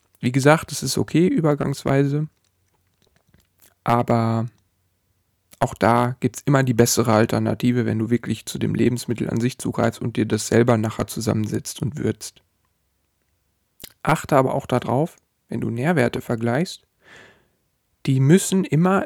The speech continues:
pro hundert Gramm angegeben werden, aber oftmals gibt es noch eine zweite Angabe, die sich auf eine Portion bezieht. Und die Portionsgröße,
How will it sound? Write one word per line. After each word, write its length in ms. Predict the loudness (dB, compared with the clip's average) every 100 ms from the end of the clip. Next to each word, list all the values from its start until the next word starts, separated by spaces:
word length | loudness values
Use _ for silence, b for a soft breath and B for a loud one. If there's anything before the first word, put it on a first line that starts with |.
| -4
pro 260 | 0 0
hundert 340 | 2 0 0 -2
Gramm 200 | -4 -2
angegeben 480 | -4 -4 -2 -4 -2
werden, 260 | -2 -4 -4
aber 280 | -4 -2 -2
oftmals 440 | -2 -2 -2 -2
gibt 220 | -8 -10
es 140 | -8 -6
noch 100 | -4
eine 140 | -6
zweite 540 | -8 -4 0 0 0
Angabe, 380 | -4 -4 -4 -4
die 140 | -4 -4
sich 260 | -4 -2
auf 160 | -4 -4
eine 200 | -6 -6
Portion 800 | -4 -4 -4 -2 2 4 4 2
bezieht. 520 | -4 -8 -10 -12 _ _ _ _ _ _ -8
Und 160 | -6 -6
die 80 |
Portionsgröße, 1080 | -4 -4 0 4 6 4 2 4 4 4 -4